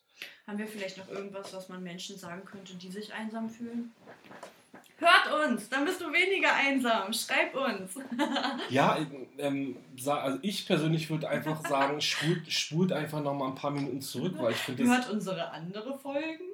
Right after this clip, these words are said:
Speaker 1: unsere
Speaker 2: Ja,
Speaker 1: andere
Speaker 2: natürlich
Speaker 1: Folgen.
Speaker 2: auf jeden Fall die anderen Folgen hören als erstes, dann zu dieser Folge zurückkehren, dann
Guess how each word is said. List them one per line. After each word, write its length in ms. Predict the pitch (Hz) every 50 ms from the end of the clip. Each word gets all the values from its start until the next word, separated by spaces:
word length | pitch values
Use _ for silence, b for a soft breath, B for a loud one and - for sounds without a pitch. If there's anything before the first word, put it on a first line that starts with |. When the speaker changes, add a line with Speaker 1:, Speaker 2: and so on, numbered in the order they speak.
| - - - -
Speaker 1:
unsere 260 | 208 196 - - 127
Speaker 2:
Ja, 60 | 127
Speaker 1:
andere 180 | 117 110 - 131
Speaker 2:
natürlich 380 | 127 117 - - 131 131 139 -
Speaker 1:
Folgen. 40 | 123 123
Speaker 2:
auf 60 | 123
jeden 120 | 135 135 135
Fall 160 | 143 123 120
die 80 | 117
anderen 260 | - 127 147 160 165 160
Folgen 360 | - - 143 139 147 139 135
hören 260 | 143 143 139 143 143
als 180 | 120 120 - -
erstes, 640 | 107 113 117 127 127 - - 131 123 123 - - B B B B B B B B -
dann 380 | - 123 131 151 175 190 185 -
zu 140 | - 139 131
dieser 240 | 135 131 135 131
Folge 220 | 131 135 117 117 113
zurückkehren, 840 | - 113 104 113 117 117 - - 160 165 175 190 214 240 254 - B B B B B B B B B B B B B B _ _ _ _ -
dann 560 | - 117 117 135 170 202 233 247 247 - -